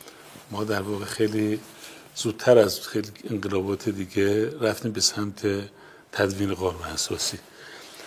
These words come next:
و همون زمانم در واقع ایشون تعریفی که ارائه می‌داد از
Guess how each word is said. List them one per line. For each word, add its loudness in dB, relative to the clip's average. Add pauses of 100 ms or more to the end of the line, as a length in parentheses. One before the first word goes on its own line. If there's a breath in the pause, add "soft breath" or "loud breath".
(200 loud breath)
و 4 (320)
همون 4
زمانم 4 (500 loud breath)
در -4
واقع -2
ایشون -2
تعریفی -4
که -4
ارائه 0
می‌داد -2
از -6